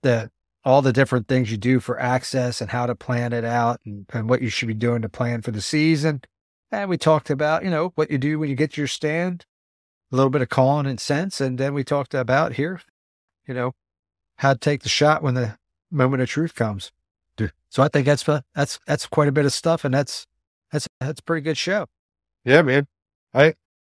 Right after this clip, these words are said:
Speaker 2: you know, thank you everybody for listening. I hope, I hope we have your attention.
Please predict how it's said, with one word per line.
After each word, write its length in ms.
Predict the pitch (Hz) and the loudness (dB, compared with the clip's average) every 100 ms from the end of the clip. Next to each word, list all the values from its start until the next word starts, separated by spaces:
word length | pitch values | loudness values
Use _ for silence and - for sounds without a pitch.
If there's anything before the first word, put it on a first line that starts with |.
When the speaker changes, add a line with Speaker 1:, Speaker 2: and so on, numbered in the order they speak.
| - | -6
Speaker 2:
you 120 | 127 | 0
know, 140 | 123 139 - | 2 2 4
thank 240 | 131 143 | 4 6
you 100 | 147 | 6
everybody 380 | 135 139 147 165 | 6 6 6 6
for 180 | 156 147 | 4 6
listening. 420 | 147 165 190 185 - _ _ _ _ _ _ _ - | 6 6 2 -2 -6 _ _ _ _ _ _ _ -6
I 160 | - | 2
hope, 200 | 123 160 - _ | 6 6 4 _
I 60 | 123 | 2
hope 200 | 156 185 | 4 6
we 100 | 175 | 6
have 220 | 170 165 | 6 6
your 140 | 160 147 | 4 4
attention. 480 | 123 151 147 165 | 6 4 4 -2